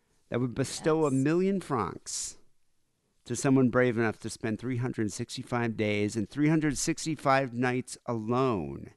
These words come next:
Speaker 1: with the Baroness within her tomb. So we're gonna get to that in just one minute,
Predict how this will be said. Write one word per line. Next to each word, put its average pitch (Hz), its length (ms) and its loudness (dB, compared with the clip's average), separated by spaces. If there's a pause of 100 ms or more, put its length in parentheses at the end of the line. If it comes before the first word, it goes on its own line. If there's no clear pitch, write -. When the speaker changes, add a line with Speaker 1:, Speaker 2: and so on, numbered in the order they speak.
(400)
Speaker 1:
with 113 120 -4
the 110 80 0
Baroness 98 760 0 (100)
within 95 340 -2
her 92 220 -8
tomb. - 360 -8 (1600)
So - 120 -10
we're 185 80 4
gonna 214 100 4
get 156 200 6
to 147 100 0
that 117 240 6
in 101 120 -4
just 117 320 -6
one 110 180 0
minute, 101 360 -2